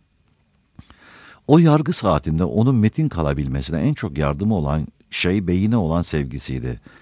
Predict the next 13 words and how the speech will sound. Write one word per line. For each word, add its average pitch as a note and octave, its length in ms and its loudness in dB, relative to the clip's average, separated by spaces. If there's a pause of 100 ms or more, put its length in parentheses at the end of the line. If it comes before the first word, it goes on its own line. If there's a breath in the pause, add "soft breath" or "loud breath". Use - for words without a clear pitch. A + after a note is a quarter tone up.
(200 loud breath)
Ama C#3+ 200 4
yine A#2+ 280 2
de - 100 -4
içinde F2 440 -2
derinlerde F#2+ 580 2
bir D2+ 100 -2
yerde C2+ 360 -4
hala A2+ 400 0
fethedilememiş G2 840 -2
sade C3 440 -2
hobbit A#2 440 -4
dirayeti B1+ 500 -6
vardı. A#1+ 420 -8